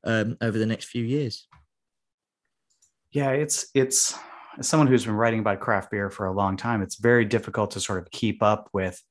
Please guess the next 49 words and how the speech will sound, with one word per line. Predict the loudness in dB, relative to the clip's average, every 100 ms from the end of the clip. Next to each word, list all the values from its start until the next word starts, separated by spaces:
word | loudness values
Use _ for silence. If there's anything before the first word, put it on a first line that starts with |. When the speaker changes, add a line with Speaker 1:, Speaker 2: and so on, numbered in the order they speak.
| _ _ _
Speaker 2:
you | -4
know, | -4 -6
you, | -8 -6 -4 -4 -4
you | -2
used | -2 -2
to | -2
be | -2
that | 0 0 -2 _ -8
I | -4
would | -2 0
know | 0 2 0 -2 -8 -8
fifteen | 0 0 2 2
hundred | 0 0
craft | -2 0
breweries | -4 -4
in |
this | 0
country. | 0 0 0
I | 0
knew | 2 0 -2 -2
something | -2 0 0
about | 4 2 2
not | 0 0 0
all | 0 0
of |
them, | -2 -2
but | -4 -6
quite | -2 -2
a | 0
few | -2
of | 0
them. | 0 -2 -6 -20 -16 -2
Now | 2 4
with | 4 2
ten | 0 2
thousand, | 4 2 2 0
let | 0
alone | 0 0 0 0
those | 0 0 -4 -6
from | -4 -2 -4 -6 -2
import | 0 2 0 -2
brands, | -4 -4 -4 -4
it, | -6 -8 _ -20 -20 _ -6
it | -2
seems | 2 2 0 -2
almost | -2 -2 -2 0
next | 0 0 -4
to | -4
impossible. | -4 2 2 4 2 0 -6 -10